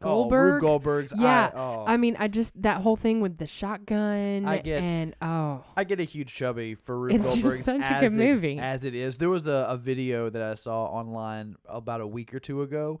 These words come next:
Speaker 1: literally five minutes of a Rube Goldberg in real life that all it does is at the end it turns a page of a newspaper. <laughs> But I watched
Speaker 2: <laughs>
Speaker 1: I watched it probably four or five times 'cause it was amazing. And this was one, an actual Rube Goldberg that, like, used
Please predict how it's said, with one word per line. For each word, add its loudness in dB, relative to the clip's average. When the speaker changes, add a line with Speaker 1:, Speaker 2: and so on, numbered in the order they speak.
Speaker 1:
literally 0
five -2
minutes -8
of -6
a -2
Rube -2
Goldberg -4
in -8
real -4
life -6
that -6
all 0
it -6
does -6
is -14
at -10
the -12
end -10
it -12
turns -10
a -14
page -12
of -12
a -12
newspaper. -6
<laughs> -20
But 2
I 0
watched 4
Speaker 2:
<laughs> -2
Speaker 1:
I -2
watched -2
it -2
probably 0
four 0
or -2
five -2
times -6
'cause -6
it -2
was -4
amazing. -6
And -6
this -6
was -10
one, -6
an -10
actual -6
Rube -6
Goldberg -6
that, -6
like, -10
used -8